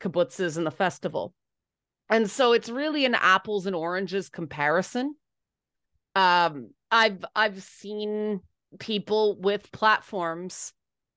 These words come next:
saying unhelpful things all around, because no matter what you say here,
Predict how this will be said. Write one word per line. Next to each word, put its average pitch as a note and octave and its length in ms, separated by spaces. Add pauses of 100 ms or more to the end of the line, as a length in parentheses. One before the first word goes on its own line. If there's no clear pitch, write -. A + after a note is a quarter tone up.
(220)
saying B3 600 (100)
unhelpful B3 840
things F#3+ 600 (120)
all G3+ 220
around, F#3+ 460 (240)
because B3 520 (220)
no A#3+ 260
matter C#4 460
what G3 540 (100)
you G3+ 220
say G#3 520
here, D#3 540